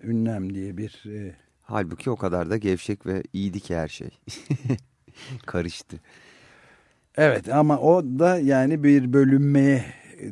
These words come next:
Speaker 1: dikkat çeken
Speaker 2: Hı hı.
Speaker 1: gazeteler arasında, e, yer alıyor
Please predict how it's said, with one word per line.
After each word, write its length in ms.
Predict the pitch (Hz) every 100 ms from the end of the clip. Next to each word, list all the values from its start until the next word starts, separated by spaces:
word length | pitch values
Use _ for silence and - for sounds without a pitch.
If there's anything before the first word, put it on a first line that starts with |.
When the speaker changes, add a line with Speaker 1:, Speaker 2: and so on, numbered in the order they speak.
| 107
Speaker 1:
dikkat 320 | 113 123 107
çeken 340 | 104 95 98
Speaker 2:
Hı 40 | 101
hı. 40 |
Speaker 1:
gazeteler 640 | 107 104 101 107 101 98
arasında, 760 | 90 98 110 92 110 113 104 92 - -
e, 160 | 92
yer 460 | 101 101 104 98 90 82 - 82 87 82
alıyor 420 | 104 110 104 87